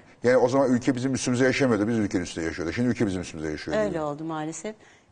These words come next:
Speaker 2: Acıyorum şimdiki çocuklara aslında, yirmi, yirmi bir yaş.
Speaker 1: Ama
Speaker 2: Tam
Speaker 1: onlar
Speaker 2: yirmi
Speaker 1: hallederler, baksana şu gözleri.
Speaker 2: Akıllılar.
Speaker 1: Ya,
Speaker 2: Allah'tan
Speaker 1: cin gibiler.
Speaker 2: in-, internet ortamı
Speaker 1: Cin
Speaker 2: var,
Speaker 1: gibi
Speaker 2: Twitter
Speaker 1: onların.
Speaker 2: vesaire, işte sosyal medya var da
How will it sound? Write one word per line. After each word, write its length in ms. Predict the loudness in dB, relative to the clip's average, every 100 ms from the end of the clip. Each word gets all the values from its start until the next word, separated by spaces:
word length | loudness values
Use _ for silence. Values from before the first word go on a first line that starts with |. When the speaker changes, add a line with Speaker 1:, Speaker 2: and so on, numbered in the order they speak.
| _ -6
Speaker 2:
Acıyorum 400 | -4 -2 -2 -4
şimdiki 320 | -8 -8 -8
çocuklara 520 | -12 -12 -8 -4 -2
aslında, 360 | -4 -6 -10 -8
yirmi, 380 | -6 -6 -8 -10 -18 _ -20 _ -18 -14
yirmi 340 | -10 -10 -10
bir 120 | -8
yaş. 320 | -6 -6 0 2
Speaker 1:
Ama 100 | 4
Speaker 2:
Tam 100 | 4
Speaker 1:
onlar 100 | 4
Speaker 2:
yirmi 120 | 4
Speaker 1:
hallederler, 460 | 4 2 4 4 4
baksana 280 | 0 -4
şu 140 | -2 2
gözleri. 400 | 2 2 0 -2 -8 -20 -20 -20 _ _ _ _ _ -8
Speaker 2:
Akıllılar. 560 | -8 -6 -6 -2 0
Speaker 1:
Ya, 80 | 2
Speaker 2:
Allah'tan 460 | 2 0 0 0 0
Speaker 1:
cin 100 | -2
gibiler. 140 | -4
Speaker 2:
in-, 180 | -4 -4
internet 540 | -6 -2 0 0 -2 -6 -12 -20 _ _ -20 -6
ortamı 420 | -4 -4 -6 -2
Speaker 1:
Cin 80 | 0
Speaker 2:
var, 60 | 2
Speaker 1:
gibi 80 | 2
Speaker 2:
Twitter 160 | 2 2
Speaker 1:
onların. 220 | 0 -4
Speaker 2:
vesaire, 480 | -4 -2 0 0 -2
işte 160 | -8
sosyal 400 | -8 -8 -4 -4 -4
medya 280 | -4 -4
var 240 | -2 -4 -4
da 120 | -8